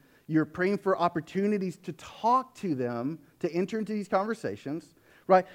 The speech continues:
And then you're asking simultaneously for the boldness to talk to them because God opens the door often, and a lot of times we kind of hesitate and back off, right? So no, pray in advance that God would give you the boldness to do so.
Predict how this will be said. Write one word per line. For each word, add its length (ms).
And 180
then 180
you're 280
asking 520
simultaneously 760
for 160
the 80
boldness 680
to 260
talk 340
to 140
them 320
because 320
God 340
opens 360
the 100
door 280
often, 380
and 80
a 40
lot 120
of 60
times 240
we 100
kind 200
of 100
hesitate 480
and 100
back 220
off, 240
right? 260
So 100
no, 160
pray 420
in 100
advance 360
that 120
God 220
would 160
give 200
you 80
the 80
boldness 440
to 140
do 480
so. 500